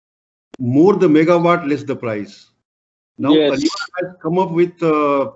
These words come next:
Speaker 1: a nuclear reactor having one thousand six hundred megawatt of, uh, nuclear, nuclear capacity.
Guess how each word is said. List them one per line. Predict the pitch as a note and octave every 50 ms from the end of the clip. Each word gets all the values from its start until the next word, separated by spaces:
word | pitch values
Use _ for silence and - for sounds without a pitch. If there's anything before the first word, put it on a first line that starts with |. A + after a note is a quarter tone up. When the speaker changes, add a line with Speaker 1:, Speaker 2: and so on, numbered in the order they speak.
| -
Speaker 1:
a | D3 C3+ C3 B2+ B2 A#2 A#2+
nuclear | B2 C3+ - - F3+ E3
reactor | E3+ D#3+ C#3+ - - E3 D#3
having | C3+ C3+ C#3+ D3 E3 F3 F3 D3 A2
one | G2+ A#2 C#3+ E3 F3+ F3
thousand | F3 - D#3 E3 D#3+ E3+ D#3+
six | D#3+ - - F#3+ F3+ -
hundred | F3 D#3 E3 D3+
megawatt | C#3+ D#3 D3+ D#3 D#3 D3 D3 C#3 A#2+
of, | C#3 C3+ C3+ - -
uh, | B2 A#2+ A2+ A2+ A2+ - -
nuclear, | C3 B2+ D3+ D3+ C3 A#2 - _
nuclear | C3 C3 C3 B2+ C#3 C3+
capacity. | B2+ - B2 - A#2 G#2+ - G#2+ - G2+ F2+ -